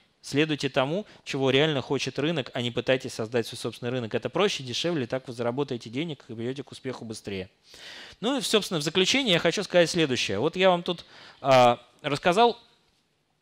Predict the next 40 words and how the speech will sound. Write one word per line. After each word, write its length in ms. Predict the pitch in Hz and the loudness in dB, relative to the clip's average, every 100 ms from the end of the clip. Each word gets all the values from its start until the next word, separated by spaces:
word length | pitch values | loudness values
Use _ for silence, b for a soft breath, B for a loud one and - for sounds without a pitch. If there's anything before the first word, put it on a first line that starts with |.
| _ _ _ | _ _ _
огромное 380 | 143 147 196 147 | -2 2 4 4
количество, 800 | 139 147 147 - 143 131 120 113 | 4 4 2 -2 2 6 6 4
а, 540 | 117 113 104 101 98 107 | -2 0 2 2 0 -2
о-, 220 | 127 120 | -4 -2
ошибок, 320 | 143 208 170 | -2 0 -2
которые 320 | - 123 156 | -2 0 2
я 60 | 123 | 2
понаделал 440 | 131 120 123 147 | 0 -2 2 2
за 120 | 110 110 | 0 -2
последнее 440 | 117 - 120 113 | -4 -2 -4 -2
время. 360 | 113 104 90 - - | -2 -2 -4 -10 -6
Да? 140 | 123 | -4
Так 240 | - 131 | -4 0
вот, 320 | 190 180 - - | 4 4 2 -4
а, 380 | 123 120 117 117 | 0 2 4 2
какой 260 | 147 143 208 | -2 0 2
я 40 | |
вывод 280 | 175 170 139 | 2 0 -2
из 80 | 131 | -2
этого 260 | 127 110 | -2 -2
сделаю? 400 | 110 110 107 92 | -2 0 0 0
Что 440 | 90 - 127 123 120 | -4 0 2 2 0
даже 300 | 123 165 175 | 2 4 4
несмотря 380 | 165 151 151 143 | 0 -2 0 2
на, 160 | 135 139 143 | 0 -2 -4
на 120 | 139 | -2
те 260 | - 139 | 2 4
ошибки 400 | 123 - 139 - | 4 2 -4 -2
огромные, 440 | 113 120 135 113 104 | -2 0 -4 -4 -4
которые 400 | 113 - 120 107 | -4 -4 -4 -2
я 80 | 110 | -4
совершил, 580 | - 127 135 190 233 - _ _ _ b b b b - | -4 -4 -2 -2 -4 -6 _ _ _ b b b b -2
а, 500 | 113 107 104 101 104 | 2 4 4 2 -2
все 180 | - 127 | -2 0
равно 280 | 123 156 190 | 2 0 -2
как 220 | 135 117 | -4 -6
бы 80 | 110 | -4
компания 500 | 113 117 143 143 113 | -4 -2 -2 -2 -4
живет, 500 | 110 120 160 - 127 | -4 -2 -2 -4 -12
растет 560 | 120 110 - 147 147 | -6 -6 -4 -4 -4